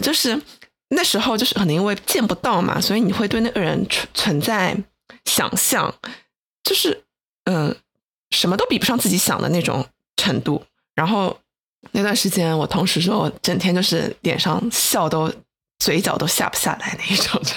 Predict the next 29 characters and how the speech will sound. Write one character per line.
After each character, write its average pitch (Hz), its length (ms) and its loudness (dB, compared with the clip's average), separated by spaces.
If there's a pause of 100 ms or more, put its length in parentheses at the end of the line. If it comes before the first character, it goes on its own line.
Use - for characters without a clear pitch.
(340)
<laughs> - 560 -2
后 269 160 0
来， 196 300 2 (540)
后 339 140 0
来 262 120 2
我 214 120 2
记 - 140 0
得 240 100 2
正 311 180 0
好 196 100 2
是 160 160 0
一 - 40 2
个 180 100 -2
情 - 260 0
人 135 180 2
节 - 220 0
吧， - 400 -2
就 - 80 0
是 - 140 0
他 143 220 0
有 - 100 -2
出 - 120 -6
差 131 160 0
回 - 180 -4
来， - 260 -2
出 - 100 -8
差 151 140 0
回 135 160 -4
来 - 160 -2